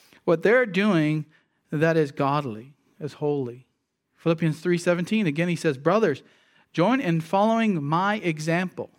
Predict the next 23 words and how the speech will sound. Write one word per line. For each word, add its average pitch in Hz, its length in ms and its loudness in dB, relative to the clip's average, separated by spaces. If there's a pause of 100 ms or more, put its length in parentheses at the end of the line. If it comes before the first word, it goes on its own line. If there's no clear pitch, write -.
(140)
What 160 180 2
is 180 80 -2
modeling? 208 500 0 (300)
It, 160 180 0
it's 160 300 -2
imitation, 196 640 0
it's 165 220 -6
example, 151 680 -2
following 190 420 0
an 180 60 0
example. 151 680 -2 (200)
"And 156 160 2
look 247 180 2
for 233 160 0
those 202 320 4
who 185 100 -2
walk," 165 360 0
Paul 170 200 2
says, 160 240 0
"according 175 400 -2
to 170 100 0
the 143 100 -2
pattern 180 880 -2